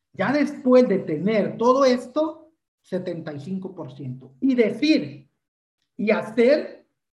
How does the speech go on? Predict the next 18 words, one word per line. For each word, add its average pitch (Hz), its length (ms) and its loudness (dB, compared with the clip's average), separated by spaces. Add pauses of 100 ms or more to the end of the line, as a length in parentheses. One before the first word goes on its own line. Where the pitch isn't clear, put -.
(600)
a 185 100 -4
los 180 200 -2
quince 285 340 2
días 226 240 0
tendremos 208 560 -2
todavía 240 480 -2
el 202 160 -2
noventa 165 460 -6
por 135 180 -12
ciento. 156 300 -10
Entonces, 262 500 -4
¿qué 302 80 -4
es 294 60 -2
lo 330 160 -6
que 254 100 0
pasa 233 400 -6
con 175 160 -8
esto? - 400 -14